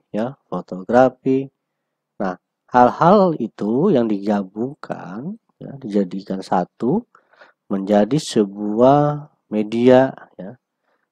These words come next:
Sebuah media yang bisa disajikan, bisa dinikmati oleh orang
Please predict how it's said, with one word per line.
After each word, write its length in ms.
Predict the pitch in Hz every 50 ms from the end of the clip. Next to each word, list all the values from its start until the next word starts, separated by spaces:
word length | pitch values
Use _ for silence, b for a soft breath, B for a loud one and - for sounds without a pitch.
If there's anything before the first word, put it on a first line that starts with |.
| _ _ -
Sebuah 800 | - - - 95 95 95 113 120 127 131 135 139 143 143 143 127
media 400 | 104 101 98 98 107 117 131 131
yang 80 | 120 110
bisa 160 | 107 113 104
disajikan, 880 | 98 - - 98 95 92 87 92 87 - - - 107 110 131 143 143
bisa 160 | 110 95 - 98
dinikmati 960 | 90 92 92 90 90 - _ _ - 95 90 87 _ - - 160 208 226 - _ _ _ _ _ _ _ _ _ _ _ _ _ _ _ _ _ - 95
oleh 160 | 95 95 98
orang 640 | 92 92 92 92 107 120 147 214 285 311 311 302 -